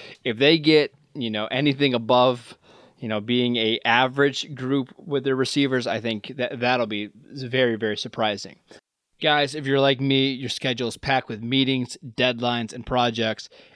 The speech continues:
It never leaves enough time to take care of ourselves. Uh, not enough sleep, not enough healthy diet, too much soda, whatever it is, you name it, life gets in the way.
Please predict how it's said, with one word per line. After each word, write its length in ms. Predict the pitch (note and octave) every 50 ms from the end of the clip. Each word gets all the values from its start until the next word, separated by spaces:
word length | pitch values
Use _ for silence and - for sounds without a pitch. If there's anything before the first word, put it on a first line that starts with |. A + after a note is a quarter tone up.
| _ -
It 120 | D3 C#3+ C#3
never 600 | C3+ B2+ C3 C#3 C#3+ D3+ D3+ D3+ C#3+ D3 C#3+ C#3
leaves 360 | C3 C3 C#3 C3+ B2+ A2+ -
enough 280 | B2+ A#2 A#2 A2+ -
time 320 | - - B2 A#2+ A#2 A2+ A2
to 120 | - A2+
take 280 | G2+ - - C3+ C3+ A#2
care 240 | - - B2+ B2 A#2+
of 100 | G#2 -
ourselves. 540 | G2+ G2 - - C3 B2 A#2 A#2 A2 - _ - - - - - -
Uh, 160 | G#2+ G2 G2
not 260 | G#2 A2 B2 D3 D#3
enough 220 | D#3 D3 C#3 B2 -
sleep, 500 | - - - - D3+ D3 C#3 C#3 C3+ D3
not 280 | C3+ C#3+ D3 D3 D3+
enough 180 | C#3+ C#3 B2+ -
healthy 260 | D3 C3+ B2+ - B2+
diet, 460 | A#2+ A#2+ C3 B2+ B2+ B2 B2 B2 - _ -
too 180 | - - F3+ F3
much 280 | D#3+ D#3 C#3 B2 -
soda, 580 | - - - - - D#3 D3 D3 C#3 C#3 C3+ - - - - - _
whatever 460 | - B2 C3 D3+ D#3 E3+ E3+ D#3 D3+
it 80 | D#3 D3
is, 300 | D3 C#3+ C#3 C#3 - - _ - _ _ -
you 200 | C3+ C3+ E3 F3
name 320 | E3 D#3+ D3 D3 D3 D3
it, 180 | C#3 D3 D#3 - _ _ -
life 400 | - A#2+ A#2+ B2+ C3+ C3 B2 -
gets 200 | - D3 C#3 -
in 60 | - C3+
the 100 | C3+ C3+
way. 320 | B2 B2 A#2 A2 F#2+ F2